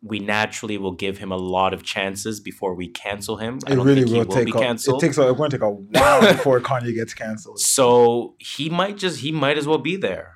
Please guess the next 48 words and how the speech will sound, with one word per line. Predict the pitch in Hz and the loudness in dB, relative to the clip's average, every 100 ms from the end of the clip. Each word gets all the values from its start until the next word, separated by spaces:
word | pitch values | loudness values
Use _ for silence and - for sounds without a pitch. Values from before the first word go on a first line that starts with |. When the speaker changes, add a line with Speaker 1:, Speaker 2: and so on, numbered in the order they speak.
| - | -2
Speaker 2:
What | 127 | -2
do | |
you | |
think | 147 | 2
about | 143 131 | 2 0
Kendrick? | - 131 156 117 95 - _ _ _ _ - | -2 -2 -2 -2 -6 -12 _ _ _ _ -4
Speaker 1:
Uh, | 117 120 113 | 0 2 0
Kendrick, | 104 - 135 139 120 104 - | -4 -4 -4 -4 -4 -6 -2
yes. | 110 104 - - | -2 0 -2 -6
I | 98 | -6
think | 101 117 | -4 -6
Kendrick | - 113 107 - | -6 -8 -8 -6
has | 110 101 | -6 -6
the | 104 | -8
ability | 101 98 98 98 | -8 -8 -8 -10
to | |
be | 98 98 | -10 -8
there, | 95 87 | -4 -4
especially | 87 - - - 110 107 - 98 | -6 -8 -6 -4 -4 -4 -8 -4
after | 95 95 101 | -2 -4 -8
the | 87 | -10
Damn | 85 95 95 | -6 -6 -4
album. | 90 85 82 82 82 | -6 -8 -8 -8 -4
Speaker 2:
Mm-hmm. | 113 110 123 117 113 | -4 -2 -4 -4 -2
That's | 110 92 | -2 0
what | |
I | 92 90 | 0 -2
was | |
Speaker 1:
Um, | 87 82 | -4 -8
Speaker 2:
thinking. | - 104 | -8 -2
Speaker 1:
not | 123 127 127 | 0 2 2
Speaker 2:
That | 117 113 | 0 -2
Speaker 1:
that | - | -6
he | 107 | -2
wasn't | 107 104 101 | -2 -2 -4
already | 92 98 101 98 92 92 82 - | -2 -2 -2 -4 -6 -8 -12 -8
cement, | - - 104 98 113 107 98 - | -4 -4 -2 -2 -4 -6 -16 -6
damn | 98 110 | -2 -2
near | 110 101 | -2 -4
cemented, | - 95 98 110 - 87 85 113 | -4 -4 -4 -6 -6 -8 -8 -4
Speaker 2:
Damn, | 127 139 | 0 2
like, | 151 | 4
Speaker 1:
<laughs> | 135 | 4
uh, | 151 139 | 6 6
Speaker 2:
put | 123 | 6
Speaker 1:
with, | |
Speaker 2:
that, | 139 | 6
Speaker 1:
with | 135 | 8